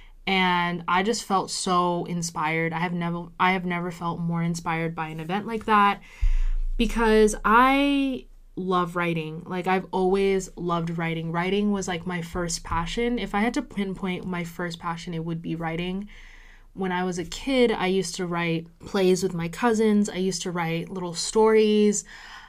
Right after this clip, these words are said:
Throughout middle school, I literally had a Wattpad account where I would write stories and write poetry, and I would publish it.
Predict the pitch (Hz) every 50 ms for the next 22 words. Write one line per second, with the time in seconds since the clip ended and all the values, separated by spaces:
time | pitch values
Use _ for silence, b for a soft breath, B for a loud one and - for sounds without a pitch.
0 | B B _ 208 202 190 185 170 170 170 170 185 202 220 220 214 214 - - 226
1 | 220 208 208 196 180 190 180 175 175 170 185 185 190 180 165 170 175 170 165 165
2 | 165 180 190 202 - - 202 196 196 190 190 202 196 190 185 - 190 175 170 170
3 | 170 165 170 170 165 165 165 165 B B B B B B B B - - - 175
4 | 175 170 185 185 196 220 220 - - - - - 214 202 196 196 196 190 190 190
5 | 185 175 175 165 165 175 185 190 - - - 202 196 190 190 185 - - 185 180
6 | 180 170 165 165 165 165 165 - - - 202 185 185 185 175 165 - - 180 180
7 | 180 170 170